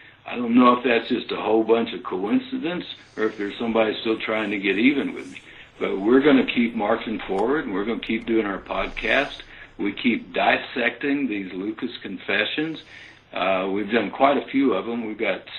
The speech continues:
several more we want to look at. Uh, but mainly we're getting into the deep state tactics right now because we've got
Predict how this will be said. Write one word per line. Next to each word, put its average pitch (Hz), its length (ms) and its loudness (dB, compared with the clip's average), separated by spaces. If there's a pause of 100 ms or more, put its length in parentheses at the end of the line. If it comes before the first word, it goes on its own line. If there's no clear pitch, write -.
(160)
several 180 300 4
more 123 300 6
we 110 180 0
want 120 420 0
to 104 40 -8
look 90 380 -6
at. 85 260 -6 (760)
Uh, 104 380 -2
but 117 320 4
mainly 147 420 4
we're 113 180 0
getting 110 300 0
into 104 500 -4
the 92 100 -4
deep 120 260 0 (100)
state - 300 -2
tactics - 520 -6
right 85 200 -10
now 95 300 -10 (340)
because 92 260 -8
we've 123 220 2
got 107 320 2